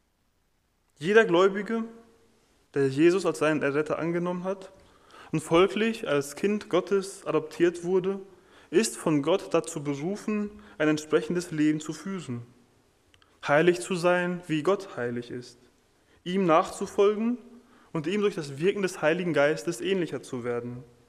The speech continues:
in der Wahrheit und im Licht des Evangeliums zu leben. Es ist also eine Berufung, eben jener Wahrheit entsprechend zu leben, welche neues Leben gegeben hat und welcher die Galater eben nicht mehr gehorchen.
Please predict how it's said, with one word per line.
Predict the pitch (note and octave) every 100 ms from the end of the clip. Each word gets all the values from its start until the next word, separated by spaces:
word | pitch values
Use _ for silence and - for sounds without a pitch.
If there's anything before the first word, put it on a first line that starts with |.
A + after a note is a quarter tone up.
| _ _ _ _ _ _ _
in | G#3+ A3
der | F3 C#3+
Wahrheit | D3 F3 F#3+ G#3+ A3+ - - _ _ _ _
und | - G#3
im | G#3
Licht | F3 F#3+ - - - _ _ _
des | D#3 D3
Evangeliums | D3+ C#3+ C#3+ D3 D#3 D#3+ -
zu | -
leben. | D#3+ F3 D#3+ A#2 A#2 A#2+ - _ _ _ _ _ _ -
Es | - E3
ist | F#3+
also | F3 E3+
eine | E3+ D3+
Berufung, | C#3+ C#3 E3+ G3+ - G3+ G3+
eben | E3 E3+
jener | C#3+ F3 G#3 F3
Wahrheit | D#3+ F#3 G3+
entsprechend | D#3+ D3+ - A3 F3+ F3
zu | - - D3+
leben, | D3+ E3+ G3 G#3 - - - _ _ _ _
welche | E3 E3+ F#3 F#3+ F#3+ -
neues | C#3+ D3 -
Leben | D3 C#3+ D3
gegeben | D3+ C3+ C#3 D3+ D3+
hat | D3+ - - - _ _ _ _ - -
und | C#3+
welcher | D#3 - F3
die | D3+
Galater | C#3+ C#3+ E3
eben | D3+ D#3
nicht | D#3+ D#3+
mehr | C#3+ C3+
gehorchen. | B2+ B2+ B2 B2 B2+ C3